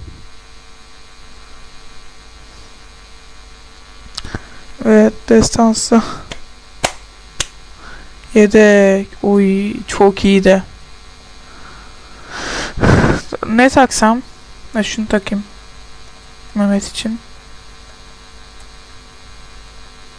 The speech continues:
O seviyordu bunu. Abi şu an. Beta'da o-, odayı bulmuyor yani.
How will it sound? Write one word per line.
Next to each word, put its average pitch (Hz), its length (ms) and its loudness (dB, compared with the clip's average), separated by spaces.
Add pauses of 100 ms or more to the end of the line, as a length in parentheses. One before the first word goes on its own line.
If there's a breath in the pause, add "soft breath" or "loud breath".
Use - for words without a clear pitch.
(240)
O - 20 -10
seviyordu 208 640 0
bunu. 208 200 -4 (200)
Abi 208 260 0 (120)
şu 208 80 -6
an. 226 200 -6 (1700 loud breath)
Beta'da 226 440 2
o-, 269 280 -2
odayı 226 500 2
bulmuyor 208 600 0 (320)
yani. 202 180 -4